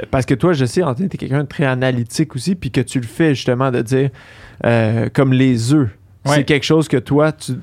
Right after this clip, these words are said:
Speaker 1: sais, t'as fait une analyse, puis, euh, puis, euh,
Speaker 2: En parlant d'œufs, j'ai amené un cadeau, Christophe.
Speaker 1: Oh, merci, Anthony.
Speaker 2: Une dix-huitaine d'œufs et, euh, et une autre douzaine aussi. Je sais que votre famille, vous mangez beaucoup d'œufs.
Speaker 1: On est, on est, euh,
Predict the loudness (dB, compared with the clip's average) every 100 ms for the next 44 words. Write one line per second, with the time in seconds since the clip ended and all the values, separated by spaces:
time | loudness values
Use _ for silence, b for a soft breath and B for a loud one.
0 | -12 -2 -2 0 0 0 0 0 -2 -2
1 | 0 0 -2 B B B B B B -12
2 | -2 2 4 2 2 2 0 -4 -12 -20
3 | _ -20 _ _ -20 -8 -2 0 2 0
4 | -2 -2 0 0 2 2 2 2 0 -2
5 | 2 4 4 4 4 2 2 0 0 -4
6 | -2 -4 -4 -4 0 2 0 0 -2 -2
7 | 0 0 0 0 2 0 -2 B B B
8 | 0 0 0 -2 -4 -4 -6 -4 -6 -8
9 | -14 -16 -12 -10 -10 -12 -16 -20 B B
10 | _ -8 -4 -2 -2 -4 -4 -4 -4 -4
11 | -4 -6 -6 -6 -6 -6 -2 0 0 -2
12 | -2 -2 0 0 0 -2 -2 -4 -8 -10
13 | -12 -8 -4 -2 0 0 0 -2 -2 -2
14 | -2 -2 -4